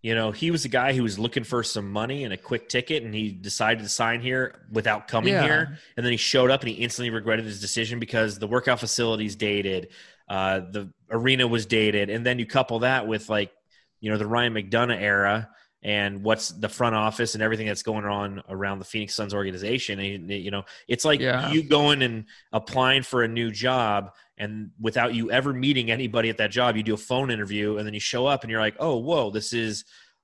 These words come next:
Speaker 1: uh, a dilapidated building, and my boss is a prick, and I don't wanna work here anymore." So I
Speaker 2: Yeah.
Speaker 1: think that you take that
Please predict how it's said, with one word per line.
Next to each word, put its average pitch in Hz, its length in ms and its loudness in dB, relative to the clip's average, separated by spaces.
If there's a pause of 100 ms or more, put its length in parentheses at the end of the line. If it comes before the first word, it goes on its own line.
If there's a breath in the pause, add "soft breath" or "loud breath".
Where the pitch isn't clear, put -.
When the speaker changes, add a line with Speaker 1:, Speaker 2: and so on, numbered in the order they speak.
Speaker 1:
uh, 98 360 0 (100)
a 110 80 -2
dilapidated 127 840 0
building, 120 580 2 (300 loud breath)
and 104 200 0
my 101 120 2
boss 113 360 -2
is 117 120 -4
a 107 40 -6
prick, 120 720 2
and 101 460 -2 (280)
I 113 100 0
don't 123 100 0
wanna 113 160 0
work 147 220 0
here 113 120 4
anymore." 92 420 -4
So 120 240 0
I 113 40 4
Speaker 2:
Yeah. 123 160 -2
Speaker 1:
think 117 200 -4
that 113 280 0 (320 soft breath)
you 120 120 -6
take 156 260 -2
that 135 360 2